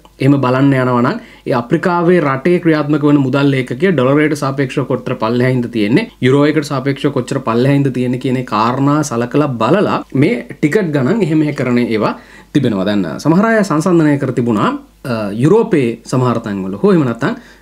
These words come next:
ලෝකයේ ඉතා ප්‍රසිද්ධ ඔය බටහිර තිබෙන ස්මාරක, පුරාවිද්‍යාස්ථාන හෝ කෞතුකාගාර බලන්න යනකොට එහි ස්වදේශිකයින්ට, විදේශිකයින්ට කියලා එහෙම ගණන් හිලව් දෙකක් නැහැ. ඒ හැමෝම එක සමාන මුදලක්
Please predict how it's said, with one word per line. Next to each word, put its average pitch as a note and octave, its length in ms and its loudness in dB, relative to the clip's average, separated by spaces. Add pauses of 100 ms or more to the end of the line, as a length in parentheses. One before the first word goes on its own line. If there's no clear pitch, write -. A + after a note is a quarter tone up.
ලෝකයේ D3 340 2
ඉතා D#3 140 0
ප්‍රසිද්ධ E3 560 2 (280)
ඔය A#2+ 140 0 (340)
බටහිර G#3 480 2
තිබෙන D#3 300 2 (560)
ස්මාරක, E3+ 560 0 (120)
පුරාවිද්‍යාස්ථාන C#3 840 0
හෝ B2 140 0
කෞතුකාගාර A#2+ 640 -4
බලන්න G#2+ 360 -6
යනකොට G2 320 -4 (460)
එහි F3 320 2
ස්වදේශිකයින්ට, C#3+ 720 0
විදේශිකයින්ට B2 640 0
කියලා A#2+ 200 -4
එහෙම B2 140 2
ගණන් A2 280 -2
හිලව් A#2+ 240 2 (400)
දෙකක් A#2 460 -4
නැහැ. A2+ 520 0 (100)
ඒ D#3 140 2
හැමෝම C3 340 2
එක - 300 -2
සමාන B2 400 0
මුදලක් C#3 380 -2